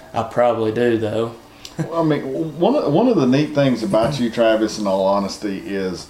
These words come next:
Speaker 2: you are, you get excited about what you're doing.
Speaker 1: Oh, yeah.
Speaker 2: I mean,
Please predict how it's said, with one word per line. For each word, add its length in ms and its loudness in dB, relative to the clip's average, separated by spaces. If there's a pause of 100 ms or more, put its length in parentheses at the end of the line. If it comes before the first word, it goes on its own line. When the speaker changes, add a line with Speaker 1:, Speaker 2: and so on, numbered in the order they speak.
(120)
Speaker 2:
you 380 0
are, 320 2
you 220 -2
get 220 2
excited 560 0
about 300 -2
what 220 -8
you're 100 -8
doing. 260 -12 (120)
Speaker 1:
Oh, 180 2
yeah. 320 2 (180)
Speaker 2:
I 100 -2
mean, 440 -4